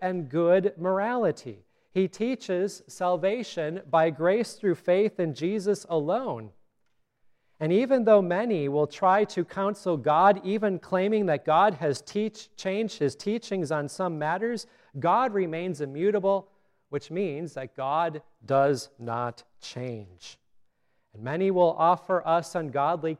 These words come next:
counsel as Satan is seeking to pull us away from the truths of Scripture, even the teaching of the mystery of the Holy Trinity as we have confessed it in the Athanasian Creed.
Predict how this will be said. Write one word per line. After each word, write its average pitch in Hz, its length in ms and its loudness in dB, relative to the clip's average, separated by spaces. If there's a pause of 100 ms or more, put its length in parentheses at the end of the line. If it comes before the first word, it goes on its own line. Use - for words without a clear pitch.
counsel 156 640 -8 (300)
as 117 140 -16
Satan 180 580 -2
is 135 180 -4
seeking 175 480 -2
to 131 140 -6
pull 202 320 2
us 202 200 -2
away 156 360 0
from 147 260 -8
the 127 100 -6
truths 165 400 -4
of 135 140 -6
Scripture, 135 640 -10 (560)
even 170 460 0
the 131 140 -6
teaching 135 720 -10
of 123 180 -6
the 123 100 -4
mystery 135 560 -4
of 127 160 -6
the 120 80 -2
Holy 135 380 -4
Trinity 127 640 -14
as 123 220 -14
we 123 100 -8
have 123 220 -8
confessed 120 580 -14
it 110 220 -8
in 120 100 -8
the 117 100 -10
Athanasian 110 600 -12
Creed. 123 420 -6